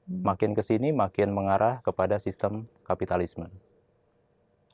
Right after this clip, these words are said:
Speaker 2: Nah, sistem kapitalisme ini memiliki banyak kelemahan. Nah, yang utama atau yang pertama adalah, eh, ekonomi ini hanya dikuasai oleh segelintir orang.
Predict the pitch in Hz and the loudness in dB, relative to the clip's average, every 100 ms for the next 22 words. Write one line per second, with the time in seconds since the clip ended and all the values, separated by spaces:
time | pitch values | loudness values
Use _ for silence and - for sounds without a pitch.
0 | 95 87 87 101 - 110 107 120 110 110 | -4 -4 -4 -4 0 2 2 2 2 2
1 | 110 120 123 123 165 139 107 104 104 135 | 2 0 0 0 0 2 2 0 0 0
2 | 104 95 101 - 175 - _ _ _ 101 | 2 2 0 -4 -20 -20 _ _ _ 0
3 | 92 85 87 82 85 - _ _ _ _ | 0 0 -2 -4 -10 -18 _ _ _ _
4 | _ _ _ _ _ - 90 90 90 92 | _ _ _ _ _ -4 0 2 0 0
5 | - - 98 110 117 101 95 95 95 95 | -6 0 0 2 0 2 2 2 2 0
6 | 95 131 90 90 120 - _ _ _ _ | 2 2 2 2 0 -4 _ _ _ _
7 | _ _ _ _ - 98 92 95 101 110 | _ _ _ _ -2 2 4 4 2 2
8 | 107 110 123 139 131 104 107 110 - 104 | 2 2 0 -2 0 0 2 0 4 2
9 | - 110 139 98 113 131 - _ _ - | 4 2 4 2 2 -2 -10 _ _ -2
10 | 110 110 110 107 101 90 82 80 | 2 4 4 2 2 2 0 -4